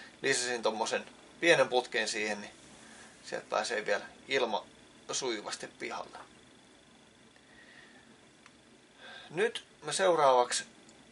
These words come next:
tehdään tästä, ää, S T L-tiedosto, elikkä export tuolta ja S T L.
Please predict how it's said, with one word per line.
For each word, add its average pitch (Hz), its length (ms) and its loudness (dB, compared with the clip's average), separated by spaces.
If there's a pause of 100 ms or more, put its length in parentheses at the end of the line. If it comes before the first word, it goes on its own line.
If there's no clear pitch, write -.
(840)
tehdään 120 400 4
tästä, - 440 2 (1800)
ää, 117 600 2
S - 60 -4
T - 100 -6
L-tiedosto, 180 800 2 (540)
elikkä - 320 -8
export - 680 -6 (500)
tuolta 131 400 4
ja 107 260 4
S - 80 0
T - 100 -8
L. 180 300 6